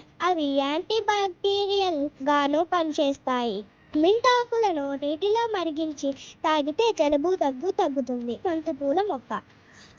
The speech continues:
బంతిపూల మొక్కను అందం కోసమే కాకుండా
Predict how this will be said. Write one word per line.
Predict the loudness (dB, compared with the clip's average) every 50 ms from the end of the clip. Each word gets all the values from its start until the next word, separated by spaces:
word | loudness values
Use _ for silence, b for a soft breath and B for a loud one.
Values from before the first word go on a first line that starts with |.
| -20 -14 -4 -2
బంతిపూల | 0 0 4 2 2 4 4 6 6 6 6
మొక్కను | 6 2 -2 -2 0 -2 0 0 -2 -4 -4 -6 -6
అందం | -4 -2 -2 -2 -2 -2
కోసమే | 0 2 2 2 2 0 -2 0 0 0 0
కాకుండా | -2 -2 -4 -2 -2 -2 -2 2 4 4